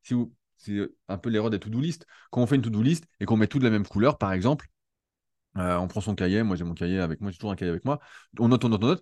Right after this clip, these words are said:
Si on met tout par exemple en bleu, bah, tout a la même importance. Et moi c'est pour ça que j'utilise beaucoup des stylos quatre couleurs, où tu mets, euh, un truc en rouge, euh, si c'est vraiment important, un truc en vert c'est moins important, un truc en bleu c'est moins important. Et donc je fais en général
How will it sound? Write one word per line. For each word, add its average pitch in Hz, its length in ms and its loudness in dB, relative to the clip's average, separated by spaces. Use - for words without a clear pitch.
Si - 80 -4
on 131 60 6
met 127 100 6
tout 170 140 -6
par 156 100 6
exemple 131 220 4
en 104 40 0
bleu, 160 220 4
bah, 123 140 -2
tout - 80 -6
a 160 80 -4
la 131 100 0
même 135 120 4
importance. - 460 -2
Et 98 100 -4
moi 92 160 -4
c'est 101 60 -6
pour 113 80 -2
ça 117 60 0
que 101 40 -4
j'utilise 92 220 -6
beaucoup 117 240 0
des 107 80 0
stylos 101 220 -2
quatre - 180 0
couleurs, 160 280 2
où 123 140 4
tu 131 140 -2
mets, 120 200 4
euh, 95 220 2
un 113 100 2
truc 110 220 2
en 170 100 10
rouge, 127 500 8
euh, 95 120 4
si - 120 -20
c'est 120 80 -2
vraiment 113 160 4
important, 131 420 0
un 123 80 0
truc 135 160 -2
en 151 100 4
vert 131 140 4
c'est 123 100 -4
moins 113 120 2
important, 123 420 -2
un 120 60 -4
truc - 180 -10
en 160 80 0
bleu 131 160 4
c'est 127 140 -2
moins 117 100 2
important. 131 380 2
Et 104 60 2
donc 117 120 6
je - 80 -8
fais 131 140 4
en 110 180 0
général 113 340 2